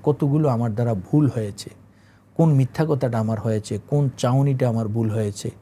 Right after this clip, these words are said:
কোন ওয়াক্তে সঠিকভাবে আমি আমলটা ঠিক করে করতে পারিনি। মানে সুফিগণ,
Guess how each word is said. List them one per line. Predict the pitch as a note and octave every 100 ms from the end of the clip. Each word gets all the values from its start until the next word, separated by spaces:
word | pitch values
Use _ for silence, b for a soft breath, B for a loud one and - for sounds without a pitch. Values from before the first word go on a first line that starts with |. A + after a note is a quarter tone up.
| b b b b b _ _ - -
কোন | D3 D3+ C3 B2 - - -
ওয়াক্তে | A#2 C3+ - D3 B2+
সঠিকভাবে | - D3+ C3+ E3 C3 C3+ C3
আমি | B2 A#2+ A2+ - -
আমলটা | - - C3 B2+ B2 A#2+
ঠিক | C#3
করে | - B2 A#2+ - -
করতে | B2 -
পারিনি। | A#2+ A2+ G#2 G#2 B B B
মানে | D3 D#3+
সুফিগণ, | - G#3+ F#3+ A#3 C#3+ -